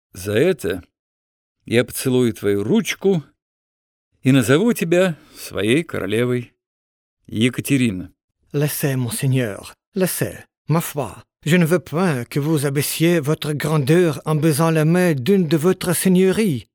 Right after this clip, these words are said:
Speaker 2: indigne serviteur. Excusez-moi, je vous supplie, mon très puissant seigneur.
Speaker 1: Что означает: "Не надо, государь, не надо, не надо".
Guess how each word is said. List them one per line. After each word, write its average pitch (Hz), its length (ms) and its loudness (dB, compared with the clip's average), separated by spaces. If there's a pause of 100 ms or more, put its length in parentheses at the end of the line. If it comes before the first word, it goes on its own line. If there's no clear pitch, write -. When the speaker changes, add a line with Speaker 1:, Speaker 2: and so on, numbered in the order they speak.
(160)
Speaker 2:
indigne 180 720 2
serviteur. 156 760 -4 (300)
Excusez-moi, 123 920 -2 (220)
je 185 120 2
vous 180 100 2
supplie, 135 500 -6 (240)
mon 165 260 4
très 202 460 0
puissant 165 480 -4
seigneur. 120 720 -4 (360)
Speaker 1:
Что - 240 -6
означает: 107 600 -2
"Не 101 140 -2
надо, 107 260 -4
государь, 95 420 -8
не 101 180 -2
надо, 98 460 -6 (340)
не 101 140 -2
надо". 95 480 -6